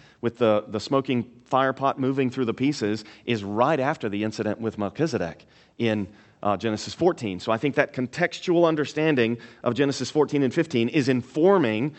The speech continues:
Psalm one hundred and ten, verse four, as David says, "The Lord has sworn and will not change his mind. You are a priest forever after the order of Melchizedek." You'll remember that Melchizedek was both a,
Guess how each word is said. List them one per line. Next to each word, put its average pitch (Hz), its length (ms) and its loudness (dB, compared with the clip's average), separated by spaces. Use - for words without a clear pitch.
Psalm 139 260 0
one 135 120 2
hundred 127 260 2
and 123 120 0
ten, 135 240 2
verse 117 200 0
four, 127 580 4
as 117 160 0
David 143 340 4
says, 113 440 0
"The 131 100 6
Lord 160 240 2
has 143 140 0
sworn 165 360 4
and 135 140 0
will 170 140 4
not 156 160 2
change 139 220 -4
his 120 120 -6
mind. 143 340 2
You 190 360 4
are 175 260 6
a 147 80 0
priest 185 520 -2
forever 170 760 4
after 160 320 0
the 160 160 -2
order 143 320 0
of 127 400 2
Melchizedek." 123 720 0
You'll 120 160 0
remember 123 280 2
that 107 120 0
Melchizedek 120 600 -2
was 110 140 -4
both 104 240 -2
a, 92 80 -4